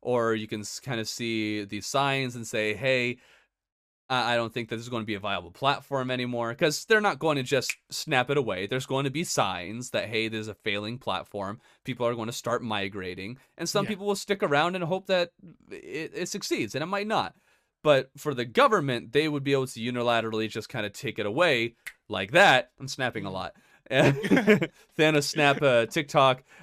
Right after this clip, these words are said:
Speaker 1: out of existence
Speaker 2: <laughs>
Speaker 1: in the United States. Now, granted, you could say, "Well, they can see the warning signs right now." So everyone on
Speaker 2: Right.
Speaker 1: TikTok is essentially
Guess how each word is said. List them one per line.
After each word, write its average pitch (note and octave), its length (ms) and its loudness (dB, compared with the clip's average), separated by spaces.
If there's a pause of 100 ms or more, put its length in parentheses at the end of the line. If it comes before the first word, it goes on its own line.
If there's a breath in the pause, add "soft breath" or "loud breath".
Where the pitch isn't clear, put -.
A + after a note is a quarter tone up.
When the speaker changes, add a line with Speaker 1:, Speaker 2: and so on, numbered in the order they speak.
Speaker 1:
out D3 180 6
of C3+ 80 2
existence B2+ 720 0
Speaker 2:
<laughs> G#4 240 -10
Speaker 1:
in C3 160 -2
the B2 80 0
United A#2 400 2
States. G#2+ 400 -2
Now, F#3 120 2
granted, E3+ 360 2
you C#3 100 -2
could B2+ 160 -2
say, A2+ 240 0
"Well, G2+ 400 -2
they A2 100 0
can A2 120 -8
see A#2+ 140 -6
the G#2 80 -6
warning G2+ 280 -4
signs G2 300 -6
right F#2 160 -6
now." A#2+ 220 0
So - 160 -10
everyone C3+ 280 -2
on C3 220 0
Speaker 2:
Right. G#3 260 -2
Speaker 1:
TikTok A2 240 -2 (380 loud breath)
is F#3 220 2
essentially D3 800 0